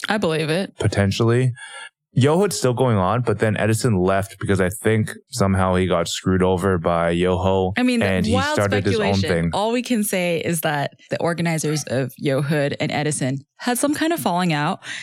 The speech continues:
Speaker 1: and then Edison started his own trade show called Intersect.
Speaker 2: That took way too long to explain. I apologize. But yeah, so basically,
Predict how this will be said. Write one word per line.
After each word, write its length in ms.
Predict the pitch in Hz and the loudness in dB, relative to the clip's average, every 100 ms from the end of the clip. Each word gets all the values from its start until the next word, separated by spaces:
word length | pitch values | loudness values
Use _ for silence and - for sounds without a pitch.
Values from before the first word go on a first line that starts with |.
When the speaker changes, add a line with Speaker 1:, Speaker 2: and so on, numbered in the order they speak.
| - | -8
Speaker 1:
and 160 | - 180 | 0 2
then 220 | 180 180 - | 2 0 -2
Edison 340 | 170 170 185 | -2 0 0
started 380 | 180 180 180 196 | 0 0 0 0
his 260 | 185 202 - | 0 -2 0
own 280 | 196 262 294 | 0 2 0
trade 260 | - 123 127 | -2 -4 -4
show 240 | - - | -4 -4
called 280 | - 165 160 - | -2 -4 -2 -2
Intersect. 520 | 147 135 69 - - | -2 -2 -4 -8 -2
Speaker 2:
That 140 | 95 | 0
took 140 | 104 95 | 2 2
way 140 | 90 | 0
too 140 | 87 90 | 2 0
long 160 | 80 | 0
to 80 | 80 | -2
explain. 360 | 78 - 82 76 | -4 -4 -2 -2
I 40 | |
apologize. 540 | 78 85 80 76 78 - | -2 -2 0 -2 -4 -2
But 240 | 90 78 | -2 2
yeah, 260 | 110 107 87 | 0 0 -4
so 280 | - 107 | -2 0
basically, 680 | 87 113 107 104 104 98 | 2 0 0 -2 0 2